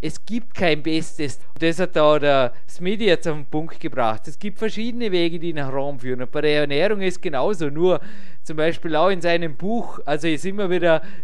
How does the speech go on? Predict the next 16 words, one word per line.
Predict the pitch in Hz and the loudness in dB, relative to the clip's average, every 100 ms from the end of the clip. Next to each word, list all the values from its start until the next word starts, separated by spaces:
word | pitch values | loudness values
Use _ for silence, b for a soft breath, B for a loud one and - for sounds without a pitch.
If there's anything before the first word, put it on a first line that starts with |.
| - | 0
dort | 165 165 - | 2 2 0
zitierte | 170 160 196 190 170 | -2 0 0 0 0
Beispiel, | 131 170 220 - 196 143 B B B | 2 2 0 0 2 0 B B B
quasi | - 160 160 165 175 147 - b b | 0 2 2 2 0 0 0 b b
spring | - 180 202 | -2 0 0
ins | 196 - | 0 -2
eine | - 143 208 247 233 | 0 2 2 2 2
Ende | 233 226 | 2 0
des | 214 214 | 0 -2
Pools | - 214 240 226 - 160 | 0 0 0 -2 -2 0
oder | 180 190 | 2 2
ins | 165 | 2
andere | 139 185 247 190 120 120 | 2 0 0 0 0 0
und | 151 - | -2 2
bleib | 180 226 - | 4 4 2
dabei. | 160 123 113 | 0 2 0